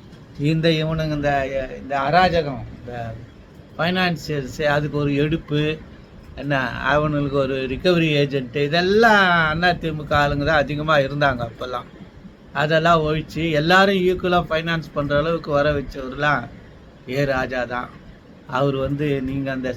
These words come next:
செல்போனு இன்னைக்கு ஒரு ரூபா, ரெண்டு ரூபா, ஐம்பது பைசா, பத்து பைசா பேசுறதுக்கு எல்லாம் அவர் தான் காரணம்.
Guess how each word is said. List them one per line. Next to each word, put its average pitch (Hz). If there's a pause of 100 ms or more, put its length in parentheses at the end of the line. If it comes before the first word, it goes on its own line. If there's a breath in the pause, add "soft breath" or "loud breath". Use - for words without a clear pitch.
செல்போனு 190
இன்னைக்கு 175
ஒரு 160
ரூபா, 165
ரெண்டு 156
ரூபா, 160
ஐம்பது 143
பைசா, 147
பத்து 143
பைசா 156
பேசுறதுக்கு 143
எல்லாம் 165
அவர் 151
தான் 139
காரணம். 123